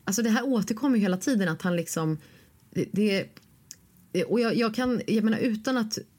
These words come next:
alls ha den här erfarenheten så kan jag verkligen känna igen det här att man sitter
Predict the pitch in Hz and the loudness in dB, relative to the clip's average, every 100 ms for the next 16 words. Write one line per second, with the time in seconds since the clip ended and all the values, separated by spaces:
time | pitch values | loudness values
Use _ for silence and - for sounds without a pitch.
0 | - 185 175 175 - 143 170 160 151 - | -6 -2 -2 -4 -6 -2 0 0 -2 -2
1 | 175 180 254 233 185 151 143 143 151 147 | -2 0 2 2 0 -2 -2 -2 -2 -6
2 | - 190 180 180 156 170 175 185 233 220 | -2 -2 -2 -2 -4 -2 0 0 2 2
3 | 180 143 147 170 160 - 139 _ - 139 | 2 0 -2 -4 -4 -4 -8 _ -4 -2
4 | 143 | -2